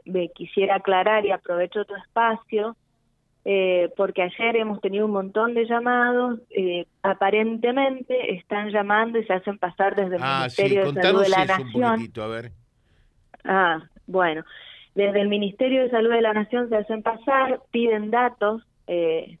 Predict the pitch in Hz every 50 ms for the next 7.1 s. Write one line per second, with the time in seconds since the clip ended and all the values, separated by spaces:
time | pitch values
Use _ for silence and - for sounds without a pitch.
0 | - - 175 175 175 175 180 185 180 185 - 165 165 - - 180 180 185 190 214
1 | 233 226 - 254 233 220 208 208 202 208 208 214 220 226 226 226 220 220 220 226
2 | 196 185 190 185 185 190 190 202 214 208 202 202 185 180 175 170 - - 190 190
3 | 196 - 185 185 190 220 247 254 240 226 214 208 196 - - 208 180 180 180 170
4 | 170 170 170 170 - 175 175 160 160 - 185 175 175 - 185 185 190 214 240 254
5 | 269 262 - - - - - - - - 226 226 220 226 226 247 254 254 - 254
6 | 247 247 247 247 247 240 226 - 240 226 220 226 240 247 247 247 247 247 247 254
7 | 262 269